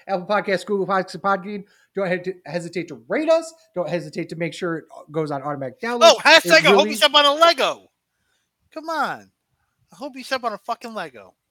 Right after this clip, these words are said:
Speaker 1: It really does help us out. So with a f-, <laughs> I'm trying to get through the end of this, and it's just never working. Uh,
Speaker 2: Nope.
Speaker 1: with a fuck you to Chip, who tried to get on here but failed. Uh, a fuck you to Ryan because he's gotta work.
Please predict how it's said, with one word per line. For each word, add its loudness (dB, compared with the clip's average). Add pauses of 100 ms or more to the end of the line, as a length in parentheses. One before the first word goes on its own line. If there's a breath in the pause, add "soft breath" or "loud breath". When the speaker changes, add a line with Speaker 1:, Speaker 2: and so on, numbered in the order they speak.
(400)
Speaker 1:
It -8
really -2
does -10
help -14
us -18
out. -20 (1300)
So 4
with 2
a 4
f-, -10
<laughs> -12
I'm 6
trying 6
to 0
get -2
through -2
the -8
end -8
of -16
this, -20
and -20 (380 soft breath)
it's -10
just -10
never 0
working. -10 (380 loud breath)
Uh, 6
Speaker 2:
Nope. -2
Speaker 1:
with 0
a -4 (120)
fuck -2
you -4
to -6
Chip, 0 (160)
who -12
tried 0
to -6
get -4
on 0
here -8
but -8
failed. -6 (360)
Uh, 0
a -10
fuck -2
you -2
to -6
Ryan -2
because -8
he's -16
gotta -4
work. -8